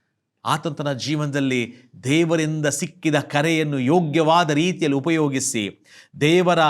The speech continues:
ಆಶೀರ್ವಾದದ ಭರಿತವಾದ ಜೀವನ, ದೇವರ ಸ್ನೇಹಿತನಾಗುವಂಥ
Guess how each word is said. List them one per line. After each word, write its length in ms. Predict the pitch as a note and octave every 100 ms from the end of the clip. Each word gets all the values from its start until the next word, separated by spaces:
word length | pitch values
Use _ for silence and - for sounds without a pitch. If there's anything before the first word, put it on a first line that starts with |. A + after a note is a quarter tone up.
| C3+ -
ಆಶೀರ್ವಾದದ 1040 | B2+ F3+ - - G3+ F3 F3+ F#3 F#3 F3
ಭರಿತವಾದ 720 | C#3 D#3 F#3 F#3+ F3 F3 E3+ D#3+
ಜೀವನ, 480 | A#2+ D#3+ F#3 F3
ದೇವರ 400 | D#3 D3 G3+ F#3+
ಸ್ನೇಹಿತನಾಗುವಂಥ 1300 | F3 - D#3+ G#3 A3+ A#3 G3 F3+ G3 F#3+ F#3 F#3 F#3